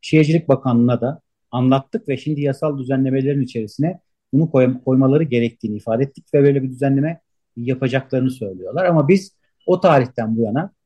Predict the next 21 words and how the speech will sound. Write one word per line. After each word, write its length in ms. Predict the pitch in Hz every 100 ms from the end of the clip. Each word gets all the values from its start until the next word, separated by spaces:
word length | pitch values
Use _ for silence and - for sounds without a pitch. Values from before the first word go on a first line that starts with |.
| _ _ _ _
bu 120 | 160 160
binaları 460 | 156 143 127 120
boşaltıyoruz. 760 | 131 135 143 139 160 156 - _ _ _ _ _ _ _ _ _ _ _
Kiracıya, 600 | 147 147 139 123 135 135 - _ _ _ 127
e, 300 | 117 107 120
böyle 280 | 139 131
bir 160 | 127 -
kira 280 | - 131 127
yardımı 380 | 110 101 87 85
veriyoruz. 560 | 120 151 156 160 _ _ _ _ -
E, 60 | 117
ev 340 | 110 127 160
sahibine 480 | 160 135 117 101 92
de 120 | 87
veriyoruz. 540 | 85 87 123 165 - _ _ _ 143
Ve 60 |
en 240 | 147 190 180
risklilerden 760 | 139 - 120 113 104 104 113
başlayarak 600 | 135 131 - 120 170 -
bu 80 | 147
binaları, 520 | 143 127 123 165 190